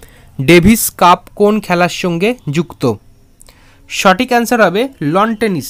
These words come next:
অপশন বি কারেক্ট অ্যান্সার। আজকের নিয়ে ঊনত্রিশ দাগের কোয়েশ্চেনটি দেখে নাও। মেধা পাটেকর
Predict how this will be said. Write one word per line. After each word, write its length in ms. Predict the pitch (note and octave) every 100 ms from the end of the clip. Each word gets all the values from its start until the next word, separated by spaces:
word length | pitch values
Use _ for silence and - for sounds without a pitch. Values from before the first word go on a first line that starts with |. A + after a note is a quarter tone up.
| - - -
অপশন 360 | D#3+ - G3 F3+
বি 140 | G3 B3+ - _ _
কারেক্ট 320 | D#3 E3 G3+ -
অ্যান্সার। 440 | D#3 C#3+ D#3+ A#2 G#2+ _ _ _ _ _ _ _ _ _ _ _ _ -
আজকের 360 | F3 F3+ A3
নিয়ে 200 | G#3+ A#3
ঊনত্রিশ 440 | A3+ G3+ G3 A#3 A3
দাগের 260 | A3+ A3 A3
কোয়েশ্চেনটি 460 | G3+ F#3 G#3+ G3 F#3
দেখে 220 | F#3 E3+
নাও। 160 | F#3 C4 - - _ -
মেধা 440 | D3+ F3+ F#3+ F#3+ A3 A3+ _ -
পাটেকর 500 | F#3 G#3+ G#3+ F#3+